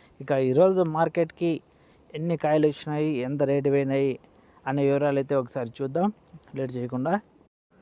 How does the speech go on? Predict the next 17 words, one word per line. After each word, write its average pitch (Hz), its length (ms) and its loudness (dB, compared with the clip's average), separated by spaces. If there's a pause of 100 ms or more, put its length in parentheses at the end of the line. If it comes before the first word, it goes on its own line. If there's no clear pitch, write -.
(180)
ఇక 143 160 -2 (120)
లాస్ట్ 165 340 0
వీడియోకి 208 340 4
కొన్ని 160 260 -2
కామెంట్లు 170 360 0
అయితే 170 180 0
వచ్చాయి, 156 340 0 (520)
దాని 131 240 -2
గురించి 156 320 -6
అయితే 180 180 -2
ఒక 151 200 -4
సపరేట్ 156 420 -2
వీడియోనే 165 400 2
అవుతుంది, 135 380 0 (380)
ఎందుకంటే 151 460 -2 (760)
చాలామంది 165 460 2
చేశారు, 143 380 0